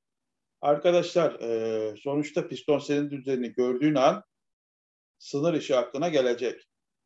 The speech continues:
P V eşittir M R T, tamam. P bir, e, V bir eşittir M R T bir olarak yazabiliriz. Tablo A birden azot için R değeri bu. Basınç belli, kütle belli. E, R tablodan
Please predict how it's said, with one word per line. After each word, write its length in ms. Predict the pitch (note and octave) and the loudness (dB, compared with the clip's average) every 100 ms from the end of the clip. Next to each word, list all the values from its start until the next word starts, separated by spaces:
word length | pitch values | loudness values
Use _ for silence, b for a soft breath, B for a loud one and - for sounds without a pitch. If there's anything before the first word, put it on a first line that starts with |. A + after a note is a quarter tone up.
| _ _ _ | _ _ _
P 240 | D3+ D#3 F#3+ | 2 6 6
V 80 | |
eşittir 300 | F3+ - F#3 | 4 0 -2
M 260 | F3+ D#3+ D3+ | 0 2 4
R 160 | C#3+ C#3 | 2 0
T, 160 | E3 | -4
tamam. 440 | D#3 A2+ C3 F#3 - _ _ _ - | -2 0 2 0 -6 _ _ _ -4
P 260 | C#3+ C#3+ | 0 2
bir, 160 | D#3+ D#3+ | 0 -4
e, 260 | B2+ A#2 | -4 -2
V 220 | B2 B2+ C#3+ | 0 0 0
bir 60 | |
eşittir 300 | C#3 A#2+ D3+ | -2 -4 -6
M 240 | C#3 B2+ B2+ | -2 0 2
R 260 | C#3 C#3 | 0 -2
T 220 | C3 B2+ | -4 -2
bir 60 | C#3+ | 0
olarak 340 | B2+ A#2 A2 | 2 0 0
yazabiliriz. 760 | A2+ A#2+ A#2+ B2+ D3 F#3+ F#3 - _ _ _ _ _ _ - | -2 -2 -2 0 2 2 0 -10 _ _ _ _ _ _ 0
Tablo 320 | C#3 C#3+ D3+ | 2 4 4
A 260 | C#3+ C3+ C3+ | 6 6 4
birden 240 | C3+ C#3+ | 0 -2
azot 320 | B2 B2 C#3+ | -2 -2 -4
için 280 | B2+ - A2 | -6 -12 -4
R 220 | A#2 A#2+ | 0 0
değeri 340 | A#2+ G#2+ G2+ F2 | 0 -2 -2 2
bu. 300 | D3+ F#3 - _ _ _ _ _ _ _ _ _ _ _ | 6 6 2 _ _ _ _ _ _ _ _ _ _ _
Basınç 440 | D3+ D3+ G3 F#3+ - | 4 4 2 0 0
belli, 420 | D#3+ D3 G#2 - _ _ _ | 2 2 -2 -6 _ _ _
kütle 380 | - D3+ - D#3 | -6 -4 -2 0
belli. 300 | B2+ A2 B2+ | 2 0 2
E, 560 | D#3 C3+ A#2 A2 G#2+ G#2+ | 2 0 -8 -6 -6 -2
R 340 | C3+ C#3+ - | 2 2 0
tablodan 600 | B2+ A#2 A2+ G#2+ C#3 - | 0 0 0 -2 -2 -4